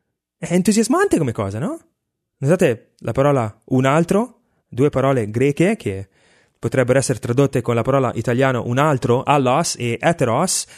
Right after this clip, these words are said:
Heteros sarebbe usato per parlare di un altro di tipo diverso, allos, un altro dello stesso identico tipo, e la parola usata qui è allos. "Vi manderò un altro dello stesso identico tipo di me stesso", uno come me.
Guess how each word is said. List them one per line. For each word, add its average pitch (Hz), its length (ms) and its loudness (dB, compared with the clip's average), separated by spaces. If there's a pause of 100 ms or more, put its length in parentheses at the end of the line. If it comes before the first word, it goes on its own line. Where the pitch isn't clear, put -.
(140)
Heteros 151 400 0
sarebbe 127 220 0
usato 131 240 -2
per 123 100 -4
parlare 123 240 0
di 113 80 -4
un 127 60 -4
altro 123 220 -4 (260)
di 113 400 -8
tipo 147 200 2
diverso, 127 600 0
allos, 143 420 0
un 135 80 -8
altro 139 220 -4
dello 117 160 -6
stesso 135 440 -2 (360)
identico 123 560 -4
tipo, 117 400 -2
e 123 60 -4
la 120 80 -2
parola 143 240 2
usata 139 260 -2
qui 127 180 -2
è 117 300 -8
allos. - 840 -4 (340)
"Vi 120 100 -10
manderò 120 520 2
un 131 140 -2
altro 175 420 0
dello 156 360 -2
stesso - 520 -4
identico 139 600 -2
tipo 143 340 -2
di 123 200 -2
me 120 120 -4
stesso", - 440 -4
uno 185 220 2
come 139 280 -2
me. 95 340 -8